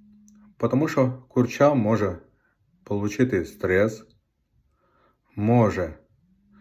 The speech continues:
переохолодитися, бо, бо для курчат потрібно тридцять градусів зовнішньої температури.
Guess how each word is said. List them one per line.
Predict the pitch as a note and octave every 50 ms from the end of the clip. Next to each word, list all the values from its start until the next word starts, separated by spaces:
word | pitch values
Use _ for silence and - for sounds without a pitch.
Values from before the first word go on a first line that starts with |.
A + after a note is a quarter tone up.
| _ _ - - -
переохолодитися, | - A#2 - - B2+ C3 C3+ D3 C#3 C3 C3 B2+ B2+ - A#2 A#2 A#2 A#2+ - B2 A#2+ A#2 A2+ G#2 E2 E2+ F2 F2+ F2 - G2+ G2 - - G#2 G#2+ B2 - - _ _ _ _ _ _ _ _ _ _ _ _ _ _ _ _ _ _ _ _ _ _ _ _ _ _ _ _ _ -
бо, | - G2+
бо | F#2+ F#2+ G2+ G#2+ G2+ F#2+ F#2 G2 A2 B2 - - _ _ _ _ _ _ _ _ _ _ _ _ -
для | G#2 G#2+ G2+ F#2+
курчат | - - G#2 E2+ - - - G2+ A2+ B2+ B2 - - _ _ _ _ _ _ _ _ _ _ _
потрібно | _ - G#2 - - G2 F#2+ E2 F2 F#2 G2 A2+ - - _ _ _ _ _ _ _ _ _ _
тридцять | - - G2 F2+ F2 - - - - - - - _ _ _ _ _ _ _ _ _ _ _ _ _ _ _ _ _ _
градусів | _ - F#2+ F#2+ G2 F#2+ F2+ F2 F2 F#2+ F#2+ - - - A#2+ B2+ C3 - _ _ _ _ _ _ _ _ _ _ _ _ _ _ _ _ -
зовнішньої | - G2 G2 F#2+ F2 F2 F2 F2+ - - - G2 G#2 A2 - _ _ _ _ _ _ _
температури. | - G2 G2 F#2+ G#2 G2 G#2 G#2 - F#2+ E2+ - - -